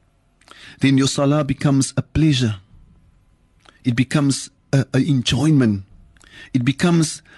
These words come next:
the coolness of your eyes. Let me repeat that, my dear listeners, because this is so crucial in our life. If you make your salah with that understanding that you are directly connected to Allah,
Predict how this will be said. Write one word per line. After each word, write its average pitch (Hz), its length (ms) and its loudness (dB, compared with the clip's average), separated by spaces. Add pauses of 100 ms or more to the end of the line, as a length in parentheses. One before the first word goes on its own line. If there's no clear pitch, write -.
(120)
the 160 80 2
coolness 254 580 0
of 185 140 -4
your 185 120 0
eyes. 165 680 -2
Let 131 160 -2
me 185 100 2
repeat 185 380 -2
that, 165 180 -2
my 151 80 -2
dear 131 180 0
listeners, 123 380 -2
because 127 300 0
this 156 160 -2
is 156 100 0
so 190 140 0
crucial 156 400 0
in 135 180 -2
our 131 180 2
life. 117 400 -4 (1000)
If 226 140 2
you 269 100 2
make 190 220 0
your 196 100 0
salah 165 480 0
with 143 180 -2
that 151 200 -4
understanding 135 680 -2
that 117 200 -2
you 147 200 0
are 139 180 0
directly 139 600 -4
connected 135 500 -4
to - 60 -4
Allah, 117 360 -2